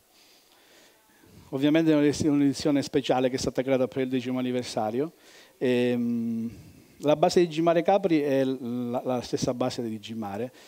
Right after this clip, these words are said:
solo che, ehm, in questo, in questa bottiglia abbiamo voluto rendere omaggio all'isola di Capri, perché per noi rappresenta tantissimo il Mediterraneo.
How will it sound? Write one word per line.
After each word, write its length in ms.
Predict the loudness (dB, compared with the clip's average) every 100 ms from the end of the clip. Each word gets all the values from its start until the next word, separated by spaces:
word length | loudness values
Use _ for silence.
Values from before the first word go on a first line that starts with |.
| -20 -20 -18
solo 220 | -2 0 2
che, 180 | -2 -6 -4
ehm, 560 | -2 -2 -2 -4 -6 -4
in 120 | -4
questo, 320 | -2 -4 -6
in 140 | -4 -2
questa 340 | -2 -2 -4
bottiglia 360 | -2 -4 2 2
abbiamo 420 | 2 0 0 -2
voluto 500 | -4 -4 -2 -4 -4 -6
rendere 640 | -4 0 0 2 2 2
omaggio 560 | 0 0 0 -2 -2 -2
all'isola 380 | 0 -2 -2 -2
di 100 | 0
Capri, 320 | 0 0 -2
perché 240 | -4 -6
per 160 | -8 -4
noi 140 | -2
rappresenta 480 | -2 -4 -4 0 0
tantissimo 580 | 0 -2 -4 -4 -4 -4
il 60 |
Mediterraneo. 720 | -2 -4 -4 -4 -4 -4 -8